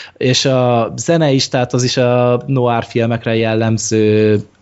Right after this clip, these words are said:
motivumokat használja fel, nagyon szépen vannak a jelenetek fölvéve, nagyon jók a színészek, ugye már ez az előbeszélgetésben is előkerült, hogy a főszerepet Kristen Ritter játsza, tehát ő egy, nem egy agyon foglalkoztatott színésznő, és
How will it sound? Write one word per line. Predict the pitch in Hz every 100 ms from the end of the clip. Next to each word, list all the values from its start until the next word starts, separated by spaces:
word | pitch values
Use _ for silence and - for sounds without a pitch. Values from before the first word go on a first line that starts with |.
| _ _ _ _ _ 139
motivumokat | 127 127 120 123 117 117
használja | 123 117 113 107 107
fel, | 107 107 104 104 - - -
nagyon | 131 123
szépen | 117 135 120 120
vannak | 117 113 110
a |
jelenetek | 113 110 110 113 110
fölvéve, | - 113 107 107 104 104 107
nagyon | 110 127 131
jók | 127 123 117
a |
színészek, | 110 - 120 120 131 135
ugye | 127
már | 120 120
ez | 120 -
az | 123
előbeszélgetésben | 151 160 135 - 120 117 123 117 117
is | 110
előkerült, | 127 120 120 120 120
hogy | 120
a |
főszerepet | 117 147 147 123 110 107
Kristen | - 117 -
Ritter | 110 107 101
játsza, | 101 107 110 - 143 143 - - -
tehát | 214
ő | 247
egy, | 233
nem | 214 262
egy | 170 127 120
agyon | 147 143 131
foglalkoztatott | 127 123 123 123 120 127 123
színésznő, | - 123 120 117 - 127 120
és | 120 117 -